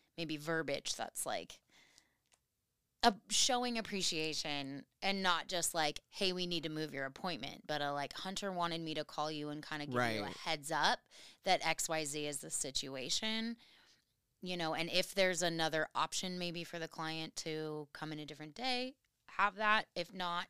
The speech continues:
Speaker 1: just let them know ahead of time so that they're
Speaker 2: Mm-hmm.
Speaker 1: informed before they stop what they're doing and drive to you.
Speaker 2: Yeah. And I've had days where my first client is also the last client.
Speaker 1: <laughs> I have had those too,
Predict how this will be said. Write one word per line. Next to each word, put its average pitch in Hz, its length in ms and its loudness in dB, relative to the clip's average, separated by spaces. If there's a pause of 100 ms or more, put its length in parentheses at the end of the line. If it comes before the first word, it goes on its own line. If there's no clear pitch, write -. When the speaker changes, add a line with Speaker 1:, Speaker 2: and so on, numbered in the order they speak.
Speaker 1:
just - 200 -2
let 202 200 2
them 156 220 -2
know 143 360 -6
ahead 143 220 -4
of 139 80 -6
time 131 220 -10
so 151 140 -2
that 147 180 -6
they're 156 200 -2
Speaker 2:
Mm-hmm. 139 260 -2
Speaker 1:
informed 160 320 -4
before 151 340 -4
they 147 120 -6
stop - 340 -2
what 147 100 -4
they're 147 120 -2
doing 143 280 -8
and 147 100 -12
drive 135 280 -2
to - 120 -8
you. - 200 -14 (240)
Speaker 2:
Yeah. 123 280 2 (520)
And 147 140 4
I've 196 160 4
had 175 240 4
days 123 460 2
where 117 760 2
my 120 280 0
first 131 380 0
client 139 600 2
is 117 240 0
also 117 380 0
the 107 80 -2
last 104 340 0
client. 156 380 2
Speaker 1:
<laughs> 269 120 4
I 294 40 4
have 277 200 2
had 233 240 2
those - 380 2
too, - 80 4